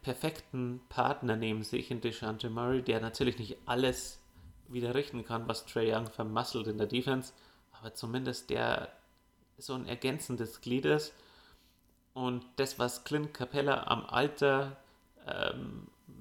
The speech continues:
ja, der Zahn der Zeit, der an Clint Capella nagt, ähm, das, äh,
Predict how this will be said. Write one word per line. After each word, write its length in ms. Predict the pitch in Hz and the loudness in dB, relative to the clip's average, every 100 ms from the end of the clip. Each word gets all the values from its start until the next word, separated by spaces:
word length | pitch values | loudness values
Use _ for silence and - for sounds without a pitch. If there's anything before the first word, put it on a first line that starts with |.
| 123 - | -12 -6
ja, 180 | 113 | -6
der 260 | - 107 - | -4 -8 -4
Zahn 260 | - 127 139 | 2 4 4
der 120 | 131 | 0
Zeit, 400 | 127 135 139 135 - - | 0 0 0 -4 -8 -2
der 200 | 123 - | 0 0
an 140 | 117 | -2
Clint 220 | - 143 | -2 -2
Capella 380 | 135 123 139 127 | -2 -2 0 0
nagt, 540 | 117 113 147 - - - - - - _ _ - | 4 6 4 2 -8 -20 -20 -20 -20 _ _ -4
ähm, 720 | 131 131 131 131 - 123 113 | -2 0 -2 -6 -8 -10 2
das, 400 | 135 131 - - | 2 4 -2 -4
äh, 180 | - | -6